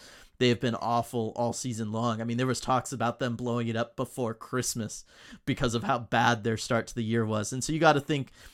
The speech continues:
when, when, you know, you're already maybe not feeling it or whatever, you're in that kind of situation. Yeah, it's a little hard to have that same kind of spirited game that he's so known for. Whereas if he gets flipped to a playoff contender,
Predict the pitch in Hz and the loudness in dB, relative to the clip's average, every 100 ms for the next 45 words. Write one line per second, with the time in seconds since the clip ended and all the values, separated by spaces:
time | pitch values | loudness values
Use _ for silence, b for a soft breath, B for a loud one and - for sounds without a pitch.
0 | B - 131 139 135 - _ _ - 127 | B -2 2 2 0 -4 _ _ -12 0
1 | 135 127 131 123 113 110 _ 127 131 156 | 2 2 2 2 2 0 _ 4 8 8
2 | 156 151 151 147 147 143 135 - 139 131 | 8 6 6 4 6 4 2 0 0 0
3 | 131 131 127 127 123 120 127 120 B B | 0 0 2 2 2 2 2 0 B B
4 | 127 135 135 131 - 131 - 131 - 120 | 4 4 4 2 2 0 0 -2 0 2
5 | 120 - 120 127 120 110 131 139 120 - | 2 0 0 4 4 2 0 0 -2 0
6 | 131 131 120 b b b - 131 127 120 | 0 2 -2 b b b -4 -2 0 0
7 | 117 120 - 131 123 113 131 117 - - | 0 -4 -2 -2 -2 -4 -4 -4 -4 -4
8 | - 147 147 135 127 110 131 135 120 117 | 0 2 4 2 0 0 0 0 0 -2
9 | - 131 117 - 123 113 113 127 135 - | -4 -6 -4 -2 -2 0 -2 -4 -6 -4
10 | 120 107 110 B B 127 123 120 139 131 | -2 0 -4 B B 2 4 4 0 -2
11 | 127 127 - 151 147 - 123 107 143 147 | -2 -2 -4 -2 -2 -2 -4 -2 0 2
12 | 143 - 120 - 110 110 107 | 0 -2 -6 -4 -4 -4 -6